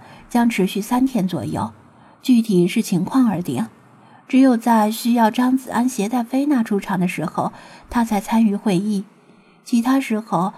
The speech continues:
他可以自由活动。第五天，他们会请本地学者代为介绍靠谱的向导，并且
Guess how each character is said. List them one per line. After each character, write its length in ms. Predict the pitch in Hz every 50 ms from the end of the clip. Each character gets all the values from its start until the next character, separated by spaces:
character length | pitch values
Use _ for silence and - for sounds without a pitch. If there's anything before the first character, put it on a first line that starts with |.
| - -
他 160 | - 247 233
可 140 | 226 - 220
以 100 | 208 196
自 220 | 190 - - 262
由 180 | 220 180 - 233
活 240 | - - 202 185 175
动。 220 | - 175 156 - - _ - - _ _ _ _ _ _ _ _ _ _ _ _ _ -
第 140 | 330 311
五 180 | 262 165 117 -
天， 380 | - - - 226 226 240 254 - _ _ _ _ _ _ -
他 140 | - 285 269
们 120 | 269 269
会 140 | 269 269 247
请 240 | 226 - 208 220 226
本 200 | 220 190 175 185
地 160 | - 240 226
学 280 | 226 - 190 180 180
者 300 | 214 - 190 107 - 226 - - - _ - - _ - _ _ _ _ _ _
代 200 | - 254 247 226
为 140 | 214 208 202
介 260 | 220 - 247 226 214
绍 300 | 220 220 - 190 175 175
靠 260 | - - - 240 208 185
谱 200 | - - 170 175
的 100 | - 180
向 300 | 180 - 240 226 214 185
导， 240 | - - - - - - - - _ _ _ _ _ _ _ _
并 220 | - 262 240 214 214
且 400 | - - - 180 165 160 208